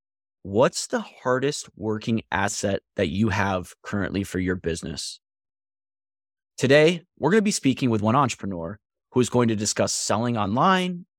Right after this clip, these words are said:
and how your company website should be that hardest working thing. I'm Jim Doyon, your host, and I wanna welcome you to another episode of Remote Start. On today's episode, we're going to be talking with Hannah Carver.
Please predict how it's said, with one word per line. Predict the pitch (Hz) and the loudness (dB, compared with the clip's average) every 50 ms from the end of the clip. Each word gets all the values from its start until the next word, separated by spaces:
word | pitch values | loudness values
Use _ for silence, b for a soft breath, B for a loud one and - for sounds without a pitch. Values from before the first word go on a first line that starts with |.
| _ - | _ -8
and | 104 - | -8 -4
how | 107 101 | -4 -2
your | 98 95 98 92 - | -2 -2 -2 -4 -4
company | _ - - - 202 208 - - 120 98 | _ -6 -2 -2 0 0 0 0 -2 0
website | 87 78 82 - - - - - - - - _ _ _ _ _ _ _ _ _ _ _ | -2 -2 -4 -4 -6 -6 -8 -8 -8 -10 -12 _ _ _ _ _ _ _ _ _ _ _
should | - - - 101 95 | -8 -4 -4 -2 0
be | 110 107 | 0 2
that | 107 104 101 - - | 2 0 0 -2 -2
hardest | - 104 98 92 95 - - | -2 -2 0 0 -2 -4 -6
working | 87 85 85 - 87 85 - | -8 -8 -8 -8 -8 -10 -10
thing. | - - - 85 82 85 - _ _ _ _ _ _ _ _ _ _ _ _ _ _ _ _ _ _ _ _ _ _ | -10 -10 -10 -10 -10 -12 -16 _ _ _ _ _ _ _ _ _ _ _ _ _ _ _ _ _ _ _ _ _ _
I'm | - 117 143 160 | 2 2 2 4
Jim | 135 160 151 143 120 | 4 4 4 4 4
Doyon, | 107 120 117 113 113 113 110 107 117 113 - _ _ _ _ | 2 2 0 0 0 0 0 -2 -2 -4 -8 _ _ _ _
your | - 92 98 113 147 156 | -8 -2 0 2 2 2
host, | 131 165 85 80 85 - - - - _ _ _ _ _ _ _ _ - | 2 0 0 0 -2 -4 -10 -16 -20 _ _ _ _ _ _ _ _ -8
and | - 101 | -6 -4
I | |
wanna | 95 98 92 90 | -4 -2 -2 0
welcome | 104 104 131 147 - 160 156 | 2 2 2 2 2 -2 -2
you | 117 113 110 107 101 | -2 -2 -4 -4 -6
to | - - 107 | -6 -6 -4
another | 98 92 92 107 107 - | -4 -2 -2 -2 -2 -2
episode | - 90 - 101 - - - 98 95 95 92 - - - | -2 -4 -6 -6 -6 -4 -2 -2 -2 -2 -4 -6 -6 -4
of | 95 104 | -2 0
Remote | 104 101 87 85 85 - | 0 0 0 -2 -4 -6
Start. | - - - - 80 73 67 53 - _ _ _ _ _ _ _ _ _ _ _ _ _ _ - | -8 -10 -8 -6 -6 -6 -6 -8 -12 _ _ _ _ _ _ _ _ _ _ _ _ _ _ -6
On | 101 107 | -4 -4
today's | - 131 117 147 156 156 - | -4 0 0 0 0 2 0
episode, | 113 90 - 90 - - - 90 92 87 85 - - _ _ | -2 -2 -2 -6 -8 -6 -4 -4 -4 -4 -8 -10 -16 _ _
we're | - 107 | -10 -10
going | 101 - 101 101 107 117 | -6 -4 -2 -2 -2 -2
to | 127 | -2
be | 143 139 | -4 -6
talking | - - 98 101 104 - 92 95 | -4 -4 -4 -4 -4 -6 -8 -6
with | 98 104 - | -6 -8 -8
Hannah | - - 90 90 92 | -8 -8 -6 -6 -6
Carver. | - - - 92 90 82 73 - - | -6 -6 -6 -6 -6 -6 -8 -10 -10